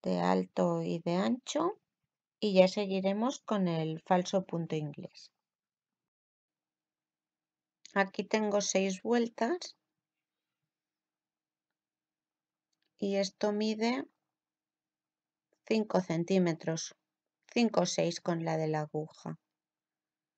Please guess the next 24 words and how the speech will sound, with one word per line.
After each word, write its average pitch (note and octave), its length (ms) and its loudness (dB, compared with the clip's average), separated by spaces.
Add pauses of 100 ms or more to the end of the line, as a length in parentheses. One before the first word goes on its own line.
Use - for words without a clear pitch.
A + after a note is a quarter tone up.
(640)
Y G3 120 0
de G3 180 8
ancho, B3+ 680 6
bueno, F3+ 320 2
suponiendo F3 640 -2
que F3 260 0
esto F#3 280 -2
tiene F3+ 340 0
que F#3 140 -8
ceder, A#3 520 2 (760)
pero F#3+ 260 6
para F3+ 240 2
que F#3 160 2
os F#3 160 -2
hagáis F3+ 340 -2
una F#3 180 2
idea, A#3+ 540 2 (920)
cuarenta F3+ 420 4
y E3+ 80 2
dos F3+ 240 2
centímetros D3+ 880 -8
más D#3+ 240 -10
o D#3+ 40 -18
menos. - 540 -20